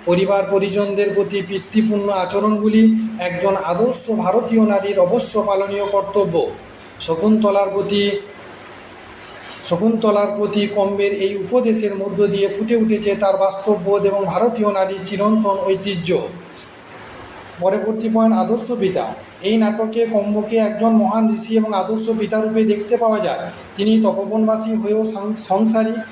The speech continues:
আবার সংসারী হয়েও মহর্ষি। রক্ষাকর্তা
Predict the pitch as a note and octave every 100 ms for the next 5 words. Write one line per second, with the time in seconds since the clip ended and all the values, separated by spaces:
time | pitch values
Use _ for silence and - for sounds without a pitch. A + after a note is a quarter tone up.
0 | - - F3 A3 A3 G3 G#3+ A3 A3 A3
1 | G#3+ A#3 G#3 F#3+ A#3 A3+ - - - -
2 | - F3+ - - A3 A3 G#3 G3+ A3 A3+
3 | -